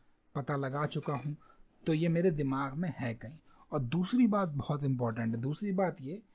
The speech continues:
कि मैंने कहा बीस लोग आपसे बीस बार पूछें, मतलब ये कि अगर आपको ये पता लग जाए कि ज़्यादा लोग ज़्यादा बार इसको पूछ रहे हैं,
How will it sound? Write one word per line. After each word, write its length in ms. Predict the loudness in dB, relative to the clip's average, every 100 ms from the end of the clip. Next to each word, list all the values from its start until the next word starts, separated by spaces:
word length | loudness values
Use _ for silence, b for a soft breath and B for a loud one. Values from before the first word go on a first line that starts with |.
| b b b _
कि 60 | -2
मैंने 260 | 2 2 2
कहा 200 | 2 2
बीस 360 | 2 0 -2 -2
लोग 200 | 0 0
आपसे 280 | -2 -2 -4
बीस 280 | -4 -6 -4
बार 140 | -6
पूछें, 380 | -6 -10 -12 -10
मतलब 360 | -8 -6 -4 -2
ये 60 | 0
कि 100 | 0
अगर 220 | -2 -2
आपको 300 | -4 -6 -4
ये 120 | -4
पता 260 | -4 -6 -6
लग 220 | -6 -8
जाए 180 | -8 -6
कि 100 | -6
ज़्यादा 340 | -4 -4 -4
लोग 300 | -4 -2 -2
ज़्यादा 300 | -2 -4 -4
बार 200 | -4 -4
इसको 260 | -4 -6 -6
पूछ 380 | -8 -6 -6 -4
रहे 200 | -2 -2 -4
हैं, 380 | -6 -8 -8 -12